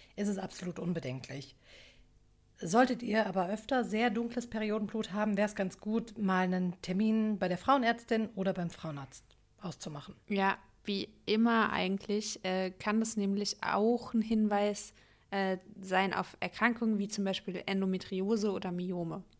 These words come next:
Speaker 1: Mhm. Und wirklich und richtig Alarm ist angesagt, wenn euer Periodenblut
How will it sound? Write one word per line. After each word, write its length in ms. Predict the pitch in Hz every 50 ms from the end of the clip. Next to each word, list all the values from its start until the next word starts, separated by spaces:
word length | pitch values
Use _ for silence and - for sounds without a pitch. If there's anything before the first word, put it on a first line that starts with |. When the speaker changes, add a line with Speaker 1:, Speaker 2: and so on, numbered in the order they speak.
| _ - - - - - - - - - _ -
Speaker 1:
Mhm. 500 | 220 202 208 190 180 180 185 208 226 226 - - _ _ _ _ _ - - - - - - - - - - _ _ _ _ - - -
Und 320 | - 208 214 208 196 208 240 - - -
wirklich 720 | 196 190 254 285 302 302 - 262 247 254 240 247 - - -
und 220 | 226 214 196 175 -
richtig 360 | 226 233 240 - 233 - 202
Alarm 460 | 185 185 190 196 196 208 208 190 202 - - _ -
ist 160 | - 196 -
angesagt, 680 | 180 185 185 185 165 170 175 185 208 196 - - 180
wenn 160 | 185 190 190
euer 180 | 190 180 190 190
Periodenblut 760 | 190 196 180 180 175 175 180 185 175 - - 180 180 - -